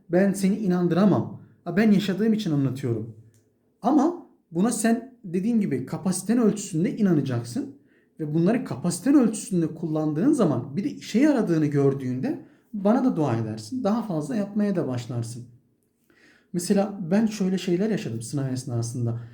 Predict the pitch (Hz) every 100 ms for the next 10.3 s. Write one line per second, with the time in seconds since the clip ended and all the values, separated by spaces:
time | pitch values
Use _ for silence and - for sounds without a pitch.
0 | - _ _ - 151 147 139 156 - -
1 | 151 165 175 226 - 202 147 123 131 135
2 | - - 185 151 131 131 - - 240 339
3 | 127 139 143 147 220 240 170 147 143 139
4 | 127 - - _ - 151 131 - 170 151
5 | - _ _ _ _ 160 139 - 156 165
6 | 175 190 185 202 170 147 - 147 220 339
7 | - 208 - - _ _ - 156 170 170
8 | 190 156 147 156 233 190 196 202 - 151
9 | - 143 196 - 139 214 - 151 175 226
10 | - - 226